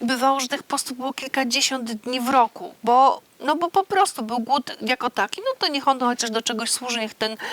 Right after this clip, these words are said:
lud się nie buntuje, jest ochrzczony, więc, więc nie, niech, niech ma jakąś tam świadomość, że tak po prostu musi być. Natomiast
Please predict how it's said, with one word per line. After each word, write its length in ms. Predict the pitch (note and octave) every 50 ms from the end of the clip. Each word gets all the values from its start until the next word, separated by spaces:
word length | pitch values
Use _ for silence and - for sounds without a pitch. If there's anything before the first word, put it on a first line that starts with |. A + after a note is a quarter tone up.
| - -
lud 180 | B3 - B3+ -
się 140 | - C#4 C4
nie 120 | C4 B3+
buntuje, 380 | A3 A#3 B3+ A#3 - C4 A#3+ G#3+
jest 160 | G#3 G#3 -
ochrzczony, 500 | G#3 - - - - A#3+ A#3 A#3 A3+ A3
więc, 240 | A3 G#3 G#3+ G#3+ -
więc 320 | G#3+ A3+ A3+ A3+ - -
nie, 160 | A#3 A3 A3 - - - - - - - -
niech, 260 | A3+ A3+ A#3+ A#3+ - C4+
niech 220 | B3 A#3+ - -
ma 140 | B3 A#3+ A3+
jakąś 280 | G#3+ G#3 - G3+ G#3+
tam 160 | - G#3+ G#3 G#3+
świadomość, 540 | - - A#3 A3+ A3+ A3+ A3+ A3 A3 G#3+
że 180 | G3+ A3 G#3+ A3+ - - - - -
tak 160 | B3+ - -
po 100 | - B3
prostu 300 | - B3 - - B3+ B3
musi 280 | B3 B3 - - A#3 G3
być. 280 | G3+ - - - - - - - - - - - - _ _ - - - _ _ _ - - - -
Natomiast 580 | B3 A#3 A#3+ C#4 C4 C#4 C#4+ D4 - - -